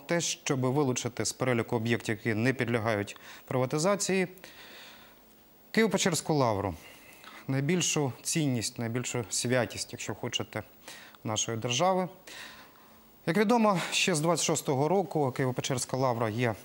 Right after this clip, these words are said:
історико-архітектурним заповідником. Дев'яносто шостого року вона набула статус національної.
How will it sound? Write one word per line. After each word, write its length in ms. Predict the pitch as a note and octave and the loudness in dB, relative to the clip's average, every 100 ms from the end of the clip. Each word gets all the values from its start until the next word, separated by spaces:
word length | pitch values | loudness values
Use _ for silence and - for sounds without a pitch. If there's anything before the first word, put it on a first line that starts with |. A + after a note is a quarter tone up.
| - - | -16 -8
історико-архітектурним 880 | - C3 B2 A#2+ - A#2+ - B2+ A#2 | -6 -2 -2 -2 -4 -4 -4 -2 -2
заповідником. 640 | B2 E3+ F#3+ F#3 E3+ D3+ | -2 0 0 0 0 0
Дев'яносто 320 | B2 B2+ B2 - | 2 0 0 -2
шостого 460 | C#3+ - C3 B2 | -2 -2 -2 -2
року 260 | B2 - A2 | -2 -2 -4
вона 200 | A2+ A#2 | -2 -2
набула 380 | G#2+ G#2+ A2 G#2 - - | -2 -2 -2 -2 -10 -10
статус 420 | - C3 A#2 - | -4 -2 -2 -4
національної. 680 | B2+ A#2 C#3 F3+ G#3 F#3 F3+ | -4 0 0 2 2 0 -2